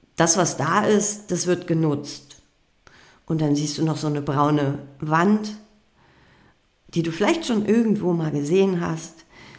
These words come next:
Da hängen noch so Infos dran und handgeschriebene Notizen und so ein bisschen unscheinbar dahinter ist so ein Durchgang, wo,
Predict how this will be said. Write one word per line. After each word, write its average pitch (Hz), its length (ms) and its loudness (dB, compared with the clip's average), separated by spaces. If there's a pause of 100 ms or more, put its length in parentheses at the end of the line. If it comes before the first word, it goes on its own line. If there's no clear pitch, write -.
(140)
Da 160 180 -2
hängen 180 280 4
noch 190 100 4
so - 140 -2
Infos 214 480 2
dran 170 460 2 (480)
und 160 340 2
handgeschriebene 165 680 0
Notizen 190 880 2 (400)
und 208 340 6 (200)
so - 120 0
ein 247 60 4
bisschen 359 300 4
unscheinbar 190 560 4
dahinter 185 480 2
ist 160 160 -2
so 180 80 0
ein 143 220 0 (640)
Durchgang, 190 680 4
wo, 160 420 2